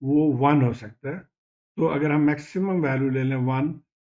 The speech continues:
that means कि पावर मैक्सिमम ये आ जाएगा। तो इसको अगर हम यूज़ करें टॉर्क में, तो अब वहाँ से हम टॉर्क मैक्सिमम निकाल सकते हैं। तो टॉर्क मैक्सिमम क्या हो जाएगा? पी मैक्सिमम, यानी ये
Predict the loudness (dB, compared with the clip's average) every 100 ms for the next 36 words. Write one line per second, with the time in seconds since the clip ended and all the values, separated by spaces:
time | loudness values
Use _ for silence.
0 | _ -2 -2 -2 0 -2 -2 -8 -4 -2
1 | 0 0 -2 -4 -8 -6 -2 -2 -2 0
2 | 0 -2 -6 -8 -12 -16 -20 _ _ _
3 | _ _ _ _ _ _ _ _ -16 -16
4 | _ -6 -4 -8 -2 0 2 0 0 2
5 | 2 2 0 -2 -2 -2 -4 -2 -2 -2
6 | -4 -4 -6 -8 -6 -4 -2 -2 -2 -4
7 | -6 -4 -2 -2 -4 -8 -8 -10 -8 -4
8 | -2 -2 -6 -10 -12 -18 -20 _ _ _
9 | _ _ _ _ _ _ -8 -4 -2 -2
10 | -2 -2 -4 -4 -2 -2 -2 -2 -2 -2
11 | -4 -6 -4 -2 -2 -4 -6 -6 -6 -6
12 | -8 -6 -2 0 0 -2 -10